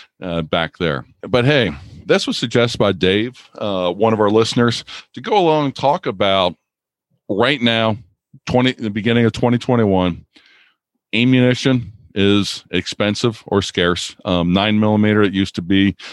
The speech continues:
eighteen cents a round. Um, a year ago is now sixty plus cents a round, and that's for the reloaded stuff, you know, the white box,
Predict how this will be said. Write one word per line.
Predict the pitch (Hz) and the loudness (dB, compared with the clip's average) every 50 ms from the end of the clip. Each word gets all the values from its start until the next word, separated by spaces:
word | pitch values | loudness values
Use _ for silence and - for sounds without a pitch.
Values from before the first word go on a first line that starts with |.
| - - - _ - | -20 -20 -10 _ -2
eighteen | 95 98 - - 110 107 | -2 0 0 0 0 2
cents | 98 - 110 104 - | 2 2 0 0 0
a | 104 87 | 0 0
round. | 98 104 101 107 110 110 110 - - - | 0 0 0 2 0 0 -2 -4 -8 -8
Um, | 92 90 87 85 85 | -6 -4 -2 0 0
a | 85 | 2
year | 87 104 110 110 | 2 2 2 2
ago | 110 101 113 110 110 110 107 | 0 0 2 2 4 4 2
is | 98 87 - | 2 0 0
now | 92 92 92 92 90 90 | 0 2 2 2 2 0
sixty | 85 - - 107 101 - - 107 | 0 -2 -2 -4 -2 -2 -4 -6
plus | - - 104 101 92 - | -4 0 0 0 0 0
cents | - 107 104 101 - | 0 -2 -2 -2 0
a | 101 | 0
round, | 90 101 101 104 110 117 - - _ | 2 2 2 2 2 0 -2 -4 _
and | - 95 90 92 | -4 -2 0 0
that's | 92 92 - - | 0 0 -2 -4
for | - 98 95 95 90 | -2 -2 0 0 2
the | 90 92 90 85 - - - - - - - _ _ _ _ _ _ _ _ _ _ _ _ _ _ | 2 0 0 -2 -4 -8 -20 -20 -20 -20 -20 _ _ _ _ _ _ _ _ _ _ _ _ _ _
reloaded | - 80 92 104 107 110 110 110 113 113 104 - | -6 -2 0 2 4 4 4 4 2 2 0 -2
stuff, | - - 113 110 113 - - - | 0 0 2 2 2 0 -4 -10
you | - - 92 | -6 -2 -2
know, | 90 85 | 0 0
the | 80 82 82 80 | 2 2 0 2
white | 78 92 98 104 101 - | 2 2 0 0 0 0
box, | 107 101 101 101 98 - - - - | 0 0 0 0 -2 -6 -12 -18 -16